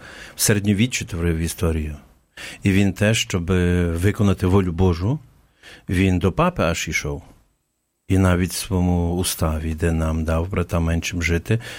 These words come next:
він там підкреслював дуже конкретно: «Ви маєте зберігати послушність єпископу Риму». Це такий його теж вираз. Все. Західній церкві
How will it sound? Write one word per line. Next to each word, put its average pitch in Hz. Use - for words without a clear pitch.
він 92
там 82
підкреслював 82
дуже 82
конкретно: 80
«Ви 90
маєте 80
зберігати 82
послушність -
єпископу -
Риму». 78
Це -
такий -
його 73
теж 80
вираз. 76
Все. 73
Західній 87
церкві 131